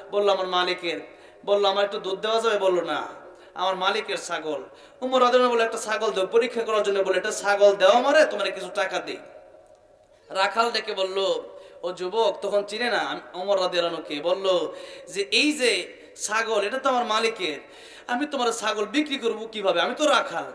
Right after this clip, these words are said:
বলল, "তুমি বলবো বাঘে খেয়ে নিছে ছাগলটা।" রাখাল বলল, "যুবক, এই যে এই কথাটা তুমি আমার বললা, আমি আমার এই ছাগলের মালিককে হয়তো জবাব দিয়ে পার পাবো, কিন্তু কিয়ামতের ময়দানে এই মালিকের মালিকের কাছে আমি কি জবাব দিব?"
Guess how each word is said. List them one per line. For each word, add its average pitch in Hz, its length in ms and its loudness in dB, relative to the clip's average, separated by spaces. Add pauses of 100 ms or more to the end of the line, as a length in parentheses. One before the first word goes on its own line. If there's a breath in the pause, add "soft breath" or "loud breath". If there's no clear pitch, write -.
(640 loud breath)
বলল, 185 320 4 (300)
"তুমি 262 180 2
বলবো 226 320 2
বাঘে 196 320 2
খেয়ে 175 200 -6
নিছে 151 240 -6
ছাগলটা।" 131 440 -12 (1080)
রাখাল 240 380 2
বলল, 208 300 -2
"যুবক, 190 540 -4 (520 loud breath)
এই 359 220 0
যে 220 380 -2 (540)
এই 262 180 0
কথাটা 233 300 -6
তুমি 208 180 -8
আমার 190 180 -6
বললা, 165 420 -8 (1200 soft breath)
আমি 247 180 2
আমার 233 220 0
এই 202 380 -4 (100)
ছাগলের 254 480 -2
মালিককে 214 340 -8
হয়তো 202 180 -6
জবাব 202 320 0
দিয়ে 175 140 -2
পার 208 320 -2
পাবো, 156 280 -6 (180)
কিন্তু 185 240 -10
কিয়ামতের 214 580 -2
ময়দানে 170 360 -4
এই 175 180 -4
মালিকের 262 540 -2
মালিকের 214 360 -4
কাছে 165 220 -10
আমি 151 140 -8
কি 151 120 -12
জবাব 139 260 -10
দিব?" 123 200 -16